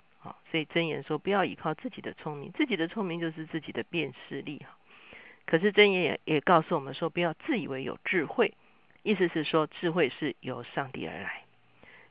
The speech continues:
求神帮助我们常常保持跟上帝之间的热线，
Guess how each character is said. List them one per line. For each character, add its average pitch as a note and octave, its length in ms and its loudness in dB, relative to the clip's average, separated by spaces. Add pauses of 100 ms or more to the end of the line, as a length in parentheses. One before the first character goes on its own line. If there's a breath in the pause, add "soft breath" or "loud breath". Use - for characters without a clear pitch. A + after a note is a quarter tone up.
求 E3+ 80 6
神 E3 220 2
帮 F#3+ 180 8
助 G#3 160 2
我 C#3 140 4
们 C3+ 240 -8
常 D3+ 240 -4
常 C#3+ 300 0
保 A#2+ 280 4
持 D3+ 320 -8
跟 F#3+ 460 2
上 E3+ 160 2
帝 E3 100 -2
之 D#3+ 160 -8
间 D#3+ 160 0
的 D3+ 100 0
热 E3+ 320 4
线， - 400 0